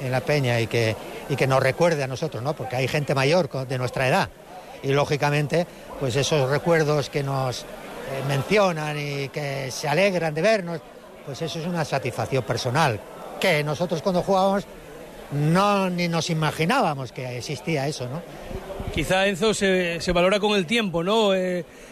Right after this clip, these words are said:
Speaker 2: Eh, uno cuando está en activo no se da cuenta de lo que está pasando.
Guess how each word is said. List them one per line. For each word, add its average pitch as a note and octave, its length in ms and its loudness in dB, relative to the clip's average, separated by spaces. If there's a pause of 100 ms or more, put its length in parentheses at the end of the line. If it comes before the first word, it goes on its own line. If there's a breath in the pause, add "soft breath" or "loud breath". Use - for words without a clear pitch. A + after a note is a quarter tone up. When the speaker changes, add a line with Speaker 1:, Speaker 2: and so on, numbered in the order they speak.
(140 loud breath)
Speaker 2:
Eh, E3 240 -2
uno G3 160 4
cuando G3 200 4
está G#3 220 2
en G#3 80 2
activo G#3 800 2 (180)
no G3+ 80 0
se A#3+ 100 2
da A3 120 4
cuenta G#3 220 2
de G3+ 40 4
lo G3+ 60 2
que F#3+ 60 -2
está G3 120 0
pasando. F3 380 0